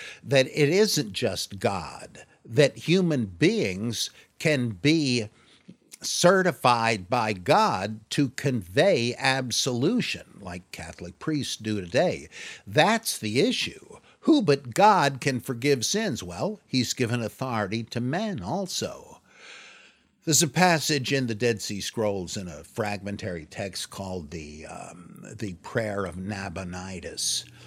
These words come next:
uh, where, uh, Nabonidus is, uh,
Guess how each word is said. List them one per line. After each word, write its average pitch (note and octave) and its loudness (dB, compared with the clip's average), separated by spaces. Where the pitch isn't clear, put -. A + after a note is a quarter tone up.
uh, G2+ -2
where, F#2 -2
uh, F2 -6
Nabonidus G2 -6
is, F2+ -6
uh, F2 -10